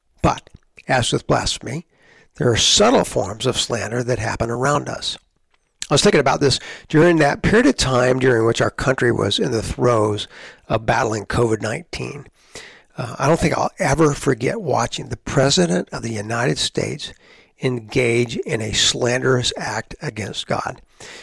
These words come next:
Christians everywhere were praying, "God, please intervene for us in a miraculous way." We, we needed that. Our, our country was hurting. People were hurting.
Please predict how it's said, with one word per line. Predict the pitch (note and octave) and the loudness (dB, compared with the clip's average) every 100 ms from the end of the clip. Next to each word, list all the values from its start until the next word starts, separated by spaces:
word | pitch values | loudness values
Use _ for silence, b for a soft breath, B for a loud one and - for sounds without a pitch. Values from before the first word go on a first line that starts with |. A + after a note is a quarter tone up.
| B - | B 0
Christians | F#3+ F#3+ D3 A#2 | 2 4 2 2
everywhere | D#3+ A#2+ A2+ B2+ - | 2 2 2 0 -6
were | D#3 | -4
praying, | - - - - - _ _ _ _ | -2 -2 -4 -8 -20 _ _ _ _
"God, | - C#3+ C#3 - | -4 -4 -4 -4
please | - - E3+ D3+ C#3 - - - | -2 2 2 2 -4 -12 -10 -6
intervene | C#3+ C3+ A2+ A#2 B2 | -2 -2 -2 -4 -6
for | - C3+ | -8 -8
us | - - - | -6 -6 -4
in | C#3 | -2
a | A2+ | -2
miraculous | A2 A2+ G#2 - - - | -2 -4 -4 -6 -4 -6
way." | - - - B B | -8 -10 -14 B B
We, | F3 G#3 | 0 2
we | F3 B3 | 4 2
needed | A#2+ A#2+ C3+ - | 0 -2 -2 -4
that. | - - - _ b b b b | -12 -14 -18 _ b b b b
Our, | D#3 F3+ | 0 2
our | D#3 | 0
country | F3 B2+ - G#2 | 0 -2 -2 -6
was | - | -6
hurting. | - - - _ - | -8 -8 -12 _ -4
People | - A3+ D#3 | 2 2 2
were | - | -2
hurting. | - - - | -8 -12 -14